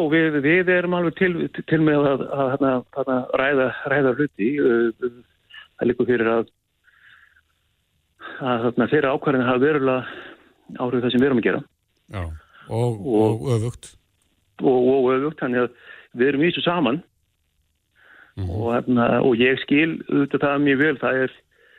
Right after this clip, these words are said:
Speaker 1: um, já, ég væri, hérna, yfir, hérna, verkalýðsfélagi, hefði ég líka mikla áhyggjur
Speaker 2: Já.
Speaker 1: af, af, af stöðunni og það sem er náttúrulega gerast núna, það sem er það að, um,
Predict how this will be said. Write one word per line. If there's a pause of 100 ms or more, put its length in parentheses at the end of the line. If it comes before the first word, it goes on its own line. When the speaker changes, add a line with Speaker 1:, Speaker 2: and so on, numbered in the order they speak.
(520)
Speaker 1:
um, (240)
já,
ég
væri, (1080)
hérna,
yfir,
hérna,
verkalýðsfélagi,
hefði
ég
líka
mikla
áhyggjur (360)
Speaker 2:
Já. (420)
Speaker 1:
af,
af,
af
stöðunni
og (540)
það
sem
er
náttúrulega
gerast
núna, (320)
það
sem (420)
er
það
að, (880)
um,